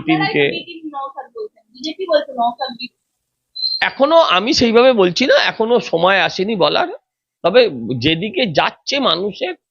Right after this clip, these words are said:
Speaker 1: সন্দেহ দৃঢ় হচ্ছে। এই নওশাদকে কিন্তু বাংলার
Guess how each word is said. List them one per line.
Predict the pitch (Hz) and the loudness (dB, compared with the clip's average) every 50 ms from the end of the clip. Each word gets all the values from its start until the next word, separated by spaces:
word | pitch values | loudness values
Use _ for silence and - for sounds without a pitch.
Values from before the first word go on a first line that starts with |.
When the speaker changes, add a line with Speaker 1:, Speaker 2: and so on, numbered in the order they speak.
| _ _ _ _ - | _ _ _ _ -16
Speaker 1:
সন্দেহ | - - - 151 160 165 175 185 214 226 196 143 | -8 -4 -2 0 0 2 4 4 4 4 4 4
দৃঢ় | 127 131 120 110 104 98 | 4 4 4 4 4 2
হচ্ছে। | 95 - _ - - - _ _ _ _ _ _ _ _ _ _ _ _ _ _ _ _ _ _ | -2 -6 _ -20 -20 -20 _ _ _ _ _ _ _ _ _ _ _ _ _ _ _ _ _ _
এই | - - 165 185 | 0 0 2 2
নওশাদকে | 180 156 156 151 - 185 170 170 - - 214 214 | 2 2 0 2 2 0 0 0 0 -4 -4 -2
কিন্তু | 226 185 196 202 190 - 233 294 392 415 - - _ _ _ _ _ _ _ _ _ _ _ 120 | 0 0 -2 0 2 2 2 2 2 0 -4 -8 _ _ _ _ _ _ _ _ _ _ _ -8
বাংলার | 117 110 120 131 143 156 180 196 196 | -4 -2 0 0 2 2 2 2 2